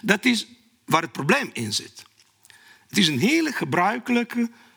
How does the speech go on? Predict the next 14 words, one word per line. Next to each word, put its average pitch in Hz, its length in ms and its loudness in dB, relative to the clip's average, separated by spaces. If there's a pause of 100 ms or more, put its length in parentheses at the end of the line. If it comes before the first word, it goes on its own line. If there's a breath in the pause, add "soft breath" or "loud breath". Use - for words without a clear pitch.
(320 soft breath)
vanzelfsprekende, 202 880 0
automatische 170 680 0
manier 160 240 0
van 143 160 -4
denken, 240 420 0 (300 loud breath)
wat 147 120 -4
het 147 120 -4
heet 175 220 0
in 156 80 -2
de - 120 -4
ethiek 139 300 0
het 131 180 -6
consequentialistisch 180 1040 0
denken. - 460 -12